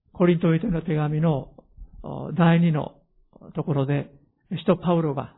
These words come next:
あ、まさに教えている通りであります。第二コリント二章だったでしょうか。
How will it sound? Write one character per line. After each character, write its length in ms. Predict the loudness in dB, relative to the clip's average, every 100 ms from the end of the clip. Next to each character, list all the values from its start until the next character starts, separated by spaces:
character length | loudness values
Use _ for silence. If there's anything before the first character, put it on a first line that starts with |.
| _
あ、 280 | -14 -10 -8
ま 180 | -8 -6
さ 100 | -6
に 160 | -6 -10 -20 _ _
教 120 | -6 -4 -4
え 120 | -2
て 100 | -2
い 60 |
る 80 | -2
通 200 | -2 -2
り 60 | -2
で 80 | -2
あ 60 |
り 100 | -2
ま 140 | -6 -8
す。 20 | -12 -14 -8
第 160 | -6
二 60 | -4
コ 100 | -4
リ 80 | -4
ン 20 |
ト 100 | -2
二 180 | -4 -2
章 100 | -4
だ 100 | -6
っ 60 |
た 120 | -8 -10
で 120 | -10
し 120 | -14
ょ 60 | -20
う 20 |
か。 120 | -20